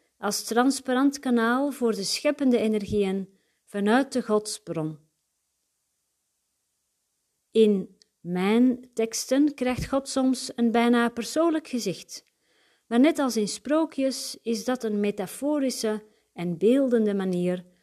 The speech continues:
waardoor informatie gemakkelijker haar weg vindt naar het onderbewuste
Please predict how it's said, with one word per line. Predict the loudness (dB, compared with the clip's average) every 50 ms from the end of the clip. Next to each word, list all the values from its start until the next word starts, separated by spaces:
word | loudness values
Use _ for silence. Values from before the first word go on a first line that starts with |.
| _ _ _
waardoor | -2 2 2 2 4 4 4 4 2
informatie | 2 -2 -4 -4 -6 -6 -6 -4 -2 0 0 0 0 -2 -2 -2 0 0 0 -2
gemakkelijker | -2 0 0 0 0 0 -2 -2 -2 0 2 2
haar | 2 2 2 0
weg | -2 -2
vindt | -2 -6 -8 -8 -8 -8 -8 -10 -14 -20 -20 _ _ _ _ _ _ _ _ _
naar | -2 -2 0 0
het | -2 -2
onderbewuste | 2 2 4 4 4 4 4 4 4 4 2 0 -2 -6 -10 -12 -12 -12